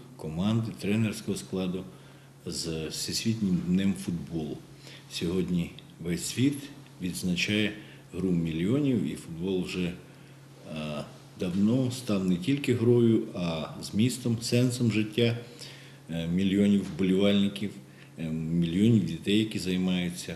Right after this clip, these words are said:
футболом, е, ветеранів, прихильників аматорського футболу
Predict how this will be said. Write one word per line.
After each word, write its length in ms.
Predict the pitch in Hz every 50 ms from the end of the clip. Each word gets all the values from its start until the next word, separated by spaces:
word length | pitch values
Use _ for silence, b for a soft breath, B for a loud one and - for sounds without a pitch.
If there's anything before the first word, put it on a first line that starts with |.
| 82 - -
футболом, 480 | 95 87 78 - 90 85 80 80 80 76 76 - - B B B B B B B B B -
е, 120 | - 78 76
ветеранів, 720 | 76 82 - - 95 87 92 104 117 120 120 113 104 - - - - - - - - - - - - - - - - - - - - - -
прихильників 640 | - - - - 117 107 101 95 - - 90 82
аматорського 640 | 85 90 98 110 123 123 - 117 110 - - - 107 101
футболу 560 | - - 107 92 87 95 101 101 104 107